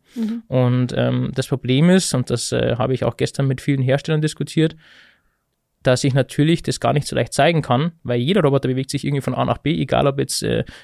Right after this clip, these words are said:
Speaker 2: ist es ein A G V, ist es ein A M R, ja. Die Frage ist viel interessanter, was steckt dahinter, die Software? Und das, äh, ist eigentlich das Thema Software is King, ähm,
Speaker 1: Mhm.
Speaker 2: habe ich mal vor vielen, vielen Jahren in China gehört
Speaker 1: <laughs>
Speaker 2: und das ist auch, auch der Fall. Und, äh, da unterscheiden sich dann die Systeme, ja.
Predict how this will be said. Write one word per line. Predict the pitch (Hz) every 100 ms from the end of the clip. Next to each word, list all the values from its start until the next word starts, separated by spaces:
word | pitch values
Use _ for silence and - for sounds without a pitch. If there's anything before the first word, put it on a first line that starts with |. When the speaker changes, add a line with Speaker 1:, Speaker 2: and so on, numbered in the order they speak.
| _
Speaker 2:
ist | - 139
es | 127
ein |
A | 131
G | 135 139
V, |
ist | 151 151
es | 131
ein | 135
A | -
M | -
R, | 127 180 185
ja. | 127 156 - _
Die | 131
Frage | - 117 151
ist | 147 -
viel | 156
interessanter, | 147 131 139 135 127
was | 127
steckt | 135 -
dahinter, | 135 135
die | 131
Software? | - 127 - 123 - _ _ -
Und | 120
das, | 127 123 -
äh, | 127 127 - - _
ist | - 80
eigentlich | 123 131
das | 131
Thema | - 135 143 135
Software | - 135 -
is | 139 -
King, | 170 170 170 -
ähm, | 151 156 160
Speaker 1:
Mhm. | 220
Speaker 2:
habe | 143
ich | 147
mal | 143 135
vor | 135
vielen, | - 165
vielen | 156 147
Jahren | 135 135 139
in | 208
China | 190 190
gehört | 170 170 175
Speaker 1:
<laughs> |
Speaker 2:
und | 135 131
das | 127
ist | 135
auch, | 135 127
auch | - -
der | 131
Fall. | - 147 190 - - - _
Und, | - 143 139 143 139 135
äh, | 127 131
da | 117
unterscheiden | 127 143 131 120 127
sich | 135
dann | - 127
die | 127
Systeme, | - - - -
ja. | -